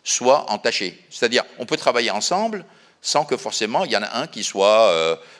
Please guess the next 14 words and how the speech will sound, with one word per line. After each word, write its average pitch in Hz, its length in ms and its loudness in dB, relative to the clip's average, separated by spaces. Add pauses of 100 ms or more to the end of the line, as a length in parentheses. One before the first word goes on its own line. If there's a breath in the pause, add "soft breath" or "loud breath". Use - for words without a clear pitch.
(140)
euh, 82 500 0
acquéreur 98 440 0
de 87 80 -6
l'autre 110 580 -2
ou 98 220 -12
en 87 120 -6
position 87 540 -8
de 82 100 -12
citoyen 90 520 -6
de 82 80 -12
première 87 300 -10
catégorie 85 520 -12
par 85 140 -2
rapport 113 260 -2